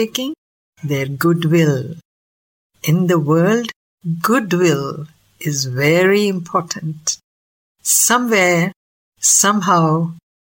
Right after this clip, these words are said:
it gives it back to you. So when you give, don't give with the expectation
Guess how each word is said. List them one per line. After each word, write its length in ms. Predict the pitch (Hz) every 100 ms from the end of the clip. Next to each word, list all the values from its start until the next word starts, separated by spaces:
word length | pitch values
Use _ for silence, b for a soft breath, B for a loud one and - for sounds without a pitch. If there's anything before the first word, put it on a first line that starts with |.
| _
it 220 | 151 151 -
gives 260 | 165 151 165
it 160 | 151
back 220 | 165 180 - -
to 100 | 214
you. 340 | 160 143 - - _ _ _ _ _
So 240 | - - 151
when 160 | 156 170
you 100 | 196
give, 440 | 170 233 285 - - _ _ _ 160 151
don't 280 | 247 339 185 196
give 200 | 277 320
with 180 | 175 151
the 100 | -
expectation 1120 | - - - - - - 226 302 - 147 123